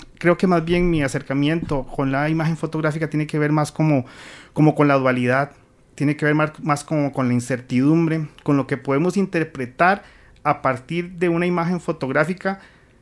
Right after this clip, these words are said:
según el contexto en el cual la veamos. Por ejemplo, una imagen fotográfica puede ser la misma foto,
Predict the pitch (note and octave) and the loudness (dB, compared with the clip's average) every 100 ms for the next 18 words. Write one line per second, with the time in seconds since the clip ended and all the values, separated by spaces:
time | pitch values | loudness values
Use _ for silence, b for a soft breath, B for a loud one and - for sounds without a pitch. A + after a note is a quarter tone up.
0 | b - - C#3+ D#3 F#3 F#3+ D#3+ C3 - | b -6 2 2 4 0 -2 -4 -2 -2
1 | E3+ - G#3 G3+ - _ _ - D#3 C3+ | -2 -6 -10 -12 -18 _ _ -6 -2 -2
2 | B2+ D3 D#3+ F3 - E3 D3 C#3 D#3+ B2 | -2 0 0 -4 -2 0 2 2 0 -2
3 | - - b b b b - C3+ B2+ D#3+ | -6 -18 b b b b -2 0 0 -2
4 | D3+ A#2+ D3 D#3 D3+ D#3+ - D3+ D#3 D#3 | -2 -2 -2 -2 -4 -4 -6 -6 -2 -2
5 | D3 A#2+ A#2+ F3 F#3+ G3 F#3+ C#3 D3 G3+ | -4 -6 -2 -2 0 -2 -2 -2 -2 -2
6 | B3 B3 G#3 - F3+ E3+ - | -2 -4 -6 -6 -6 -6 -14